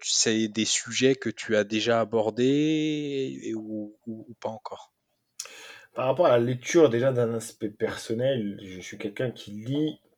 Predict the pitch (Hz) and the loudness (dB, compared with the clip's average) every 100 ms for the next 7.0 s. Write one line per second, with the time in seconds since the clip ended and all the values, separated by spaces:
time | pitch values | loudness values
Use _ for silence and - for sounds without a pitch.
0 | - 135 127 123 110 110 110 113 123 135 | -4 0 0 2 2 4 2 2 2 2
1 | 131 120 147 175 208 - 113 147 143 147 | 2 2 0 0 -4 -8 -6 -2 2 2
2 | 131 135 - 120 113 107 - - 135 - | 2 0 0 4 4 4 2 2 2 0
3 | - - 143 127 120 113 - 123 123 120 | -6 0 0 0 -2 -4 -2 0 0 -4
4 | 123 120 127 123 - - 117 113 110 120 | -2 2 2 0 -4 0 2 4 2 6
5 | 139 131 101 101 - 113 110 110 101 - | 6 6 2 -4 0 0 0 -4 -8 -10
6 | 101 101 107 104 98 101 120 113 101 120 | -12 -12 -10 -8 -8 -6 -6 -6 -8 -10